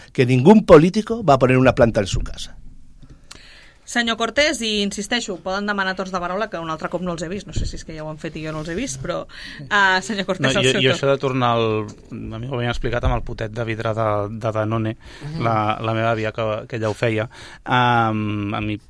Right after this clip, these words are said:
Speaker 3: potser me queda una mica més lluny perquè, per sort, hem, hem evolucionat, eh, i encara que ens quedi fer molta feina,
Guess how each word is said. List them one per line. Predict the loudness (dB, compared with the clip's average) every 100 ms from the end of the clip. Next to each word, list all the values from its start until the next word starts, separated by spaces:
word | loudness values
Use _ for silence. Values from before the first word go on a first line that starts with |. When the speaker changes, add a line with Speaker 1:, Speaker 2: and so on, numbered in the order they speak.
| -10
Speaker 3:
potser | -6 -2 0
me |
queda | 2 2
una | 2
mica | 0 0 0 0
més | -2 -2
lluny | -4 -2
perquè, | -2 -2 -2 -2
per | -4 -8
sort, | -6 -6 -4
hem, | -4 -6 -8 -10
hem | -10 -8 -8 -8
evolucionat, | -8 -8 -10 -8 -2 -2 -2 -10 -20 -16 -4
eh, | 0 0 0 0 -2 -2 -4 -6 -8 -8
i | -8 -12 -14 -12
encara | -4 -2 -2
que | -4
ens | -2
quedi | -2 -2
fer | -2 0 0 0 -2 -4
molta | -4 -4 -4
feina, | -4 -4 -4 -6